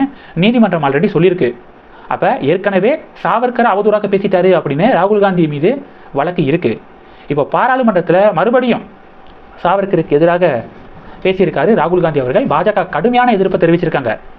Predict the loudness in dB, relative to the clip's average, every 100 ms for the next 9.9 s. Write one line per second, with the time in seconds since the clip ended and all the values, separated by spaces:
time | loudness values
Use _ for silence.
0 | -20 -14 -4 -2 0 0 -2 -4 0 2
1 | 2 0 0 0 0 0 -2 -4 -16 -20
2 | -20 -20 -6 -2 0 0 0 0 2 2
3 | 2 2 0 2 2 0 0 2 2 0
4 | -4 -12 -6 -2 0 0 2 2 2 0
5 | -4 -14 -20 -20 -12 -2 0 2 0 -2
6 | 0 0 2 0 0 0 0 0 2 2
7 | 2 0 0 0 0 -6 -20 -4 -2 0
8 | 0 0 2 2 2 2 2 2 0 0
9 | 0 0 0 -2 -2 -2 2 2 0